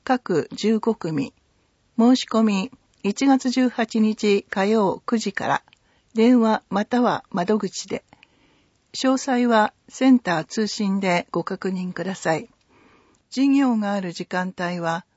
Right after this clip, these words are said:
ホール、和室では遊べません。児童センタ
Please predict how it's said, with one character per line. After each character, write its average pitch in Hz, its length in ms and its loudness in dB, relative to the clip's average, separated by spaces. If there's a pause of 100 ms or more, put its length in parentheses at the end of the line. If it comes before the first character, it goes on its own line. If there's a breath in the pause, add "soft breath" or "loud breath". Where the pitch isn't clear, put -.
(120)
ホ 240 300 -2
ー 190 40 -6
ル、 160 380 -8
和 185 160 -4
室 - 300 -10
で 247 120 -4
は 190 220 -4 (120)
遊 196 240 -10
べ 202 140 -6
ま 202 140 -6
せ 196 180 -10
ん。 156 160 -12 (2000)
児 185 180 -6
童 247 220 2
セ 269 200 4
ン 247 100 8
タ 160 400 0